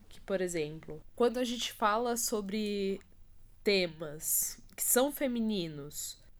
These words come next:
o certo são mulheres falarem sobre esses temas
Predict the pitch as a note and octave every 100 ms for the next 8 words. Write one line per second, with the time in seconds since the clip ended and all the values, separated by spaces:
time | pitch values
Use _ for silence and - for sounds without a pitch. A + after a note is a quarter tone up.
0 | - B3+ C#4 - G#3+ D#3+ - - - G#3+
1 | G#3+ C#4 F4+ A#3+ G3+ A#3 C4 - G3 E3+
2 | E3+ - E3+ E3 E3 - E3 G3 B3+ -